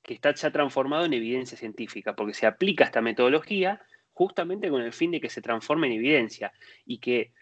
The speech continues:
la gran diferencia entre el dato y la evidencia es que la evidencia es independiente de, de, digamos, de lo puntual, es más general, es, es, es aplicable en, en, en más de un lugar, eh, y está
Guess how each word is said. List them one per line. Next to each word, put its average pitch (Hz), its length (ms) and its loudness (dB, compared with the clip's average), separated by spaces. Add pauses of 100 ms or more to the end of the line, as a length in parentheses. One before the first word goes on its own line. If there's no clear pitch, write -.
(460)
la 120 160 2
gran 180 200 6
diferencia 170 420 -8
entre 135 180 -8
el 127 80 -8
dato 156 220 -6
y 139 80 -6
la 127 60 -6
evidencia 151 480 -6
es 120 100 -6
que - 320 -12 (220)
la 113 140 -10
evidencia 139 540 6
es 127 160 0
independiente 120 840 2
de, 104 280 -8
de, 107 420 -12 (440)
digamos, 113 360 0
de 113 80 0
lo 113 120 4
puntual, 113 640 -2
es 117 140 -10
más 135 180 -2
general, 131 480 2
es, 113 300 -12
es, - 240 -20
es - 260 -16
aplicable 120 720 -2
en, 107 180 -12
en, 107 340 -16
en 113 160 -14
más 127 180 4
de 135 80 -2
un 123 140 -4
lugar, 123 440 4 (460)
eh, 107 440 -6 (840)
y 120 200 -6
está 147 500 -2